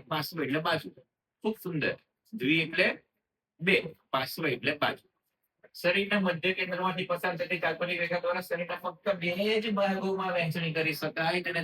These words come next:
દ્વિપાર્શ્વ સમમિતિ કહેવાય. શરીરમાં ફક્ત બે જ ભાગોમાં વિભાજન કરાય, એને દ્વિપાર્શ્વ સમમિતિ કહેવાય. આગળ બેટા અસમમિતિ.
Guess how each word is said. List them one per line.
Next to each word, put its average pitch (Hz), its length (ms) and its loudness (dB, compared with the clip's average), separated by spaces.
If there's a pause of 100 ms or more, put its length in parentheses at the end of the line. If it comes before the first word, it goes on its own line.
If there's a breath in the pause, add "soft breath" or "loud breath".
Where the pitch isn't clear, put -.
દ્વિપાર્શ્વ 151 560 0
સમમિતિ 147 440 -4
કહેવાય. 147 380 -2 (880)
શરીરમાં 113 640 -4 (300)
ફક્ત - 240 -12 (180)
બે 139 120 4 (140)
જ 185 40 -4 (120)
ભાગોમાં 180 460 0
વિભાજન 127 480 0
કરાય, 117 440 -2 (260)
એને 107 160 -2 (200)
દ્વિપાર્શ્વ 117 640 -4 (140)
સમમિતિ 165 640 -6
કહેવાય. - 340 -6 (1000)
આગળ 202 340 4
બેટા 226 240 4 (360)
અસમમિતિ. 123 500 -2